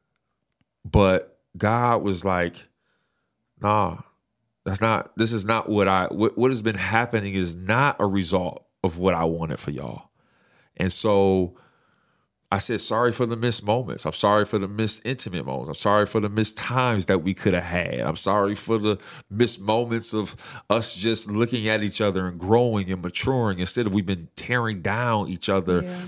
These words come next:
Speaker 1: I'm just sorry because I'm held responsible as the man of this family.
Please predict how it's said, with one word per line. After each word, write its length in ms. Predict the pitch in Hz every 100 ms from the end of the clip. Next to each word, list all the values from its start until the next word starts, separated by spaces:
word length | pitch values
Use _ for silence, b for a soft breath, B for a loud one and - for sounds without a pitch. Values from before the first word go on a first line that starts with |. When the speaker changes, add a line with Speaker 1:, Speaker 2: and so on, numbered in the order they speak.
| -
Speaker 1:
I'm 160 | - 107
just 300 | 104 - -
sorry 440 | 120 120 127 120 101
because 320 | 95 98 - -
I'm 240 | 107 131
held 400 | 113 113 113 101
responsible 840 | 98 - 98 110 113 107 95 92 92
as 140 | 87
the 120 | 82 90
man 500 | 87 101 117 110 98
of 60 |
this 200 | 90 -
family. 580 | - 107 123 104 92